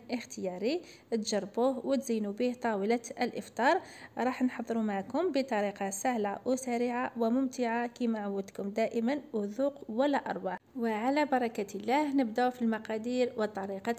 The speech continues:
التحضير. إذا نحتاج ثلاثة كيسان من الطحين، راح نزيد ملعقة كبيرة ممسوحة خميرة الخبز، ونزيد ملعقة كبيرة سكر حبيبات، ونزيد كاس حليب دافي ونخلطه مليح.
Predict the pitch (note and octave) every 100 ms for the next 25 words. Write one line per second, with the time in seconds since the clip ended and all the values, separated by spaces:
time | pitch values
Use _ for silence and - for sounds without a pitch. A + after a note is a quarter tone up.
0 | - C#4+ D#4+ D4+ G3 F3+ - - - -
1 | - A3 A#3 E4 F4 E4+ C#4+ C#4+ C#4+ A3+
2 | G#3+ C4 C#4 C#4+ C4 B3 A#3 G#3+ G#3+ A3+
3 | - G3 - A3 F4 - - - - -
4 | - - A3 A#3 G#3 D4+ E4+ D4+ C#4 B3+
5 | A3+ A3 G#3+ G#3+ B3 A3+ A3 G#3 G3 G3
6 | D#4 D#4+ C4+ C4 - G#3 G#3 G3+ F#3+ G3
7 | B3+ E4+ E4+ - - - - - - A3+
8 | A3 A3 G#3 A3+ D#4 B3 A3+ G#3 - G#3+
9 | A#3+ G#3+ G3 D#4+ D#4+ C4+ C4 A#3+ A#3+ A#3+
10 | C4 E4 E4+ - - - C4+ A#3 A#3+ C4+
11 | C#4 - C4 C4 - A#3 G#3 G#3+ F3+ -
12 | C#4+ C#4+ - C#4 - F#3+ - C#4 C4 F#3
13 | -